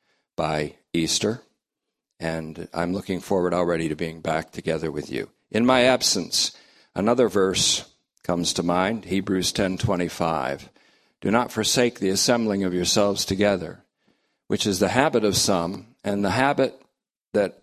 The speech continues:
of forsaking the assembling of the saints together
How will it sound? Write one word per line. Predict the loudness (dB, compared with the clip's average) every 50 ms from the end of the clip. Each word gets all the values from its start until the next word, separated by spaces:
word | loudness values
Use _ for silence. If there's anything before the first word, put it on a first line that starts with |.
| _ _
of | 2 2 2 2
forsaking | 2 4 4 6 8 8 8 6 6 6 4 4 6 6
the | 6 6
assembling | 6 4 4 4 4 4 4 4 4 4 4 2 2
of | 0 -2
the | 0 0
saints | 2 2 2 2 2 0 -2 0
together | 0 2 4 4 4 4 4 4 2 0